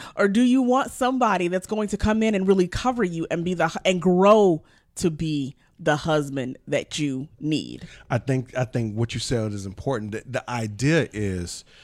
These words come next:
Speaker 2: transitioning from daughter to wife.
Speaker 1: Mm-hmm.
Speaker 2: I think that's gonna be the very important thing. And you really hit on expectation in a way.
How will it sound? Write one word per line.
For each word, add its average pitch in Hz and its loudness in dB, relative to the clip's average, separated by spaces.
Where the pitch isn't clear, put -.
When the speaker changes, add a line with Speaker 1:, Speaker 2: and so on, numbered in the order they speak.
Speaker 2:
transitioning 117 -2
from 98 -8
daughter 92 -4
to - -8
wife. 98 -6
Speaker 1:
Mm-hmm. 143 2
Speaker 2:
I 113 2
think 113 -2
that's 113 -2
gonna 117 -2
be 113 -2
the 107 -4
very 113 -2
important 110 -6
thing. 117 -6
And 143 -2
you 143 0
really 160 2
hit 135 2
on 123 -2
expectation 120 0
in 110 -2
a 107 0
way. 110 0